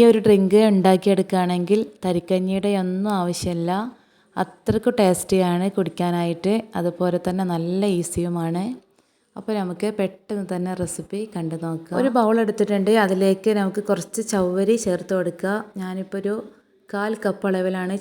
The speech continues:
ചവ്വരി ചേർത്തിട്ടുള്ളത്. ചവ്വരി എന്ന് പറയുമ്പോൾ ചില ഭാഗത്ത് സാബൂനരി എന്നാണ് പറയാറുള്ളത്,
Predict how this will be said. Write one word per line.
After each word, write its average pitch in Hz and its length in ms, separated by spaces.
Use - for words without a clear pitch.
ചവ്വരി 180 380
ചേർത്തിട്ടുള്ളത്. 170 800
ചവ്വരി 226 460
എന്ന് 247 180
പറയുമ്പോൾ 214 420
ചില 196 120
ഭാഗത്ത് 190 360
സാബൂനരി 185 640
എന്നാണ് 190 280
പറയാറുള്ളത്, 170 640